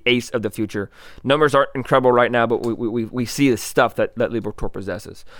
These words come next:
So the point that I'm trying to make with all this talk about how this is a five hundred team, that's what they've played to, the injuries haven't helped, and, and all this talk about trade stuff, if the Cardinals are going to buy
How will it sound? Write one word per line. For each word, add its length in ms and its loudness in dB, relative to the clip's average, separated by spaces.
So 80 2
the 80 4
point 160 4
that 140 2
I'm 80 2
trying 180 4
to 60 0
make 160 0
with 100 0
all 140 4
this 120 0
talk 220 -2
about 160 -8
how 140 -2
this 180 0
is 80 -6
a 60 -4
five 180 2
hundred 220 -2
team, 140 -2
that's 120 -2
what 100 -6
they've 160 -6
played 300 0
to, 160 0
the 120 -4
injuries 360 0
haven't 240 2
helped, 360 -2
and, 340 -8
and 120 -4
all 100 4
this 140 -4
talk 160 2
about 160 0
trade 240 -2
stuff, 240 -4
if 100 0
the 100 -2
Cardinals 320 2
are 40 -6
going 160 4
to 60 4
buy 600 0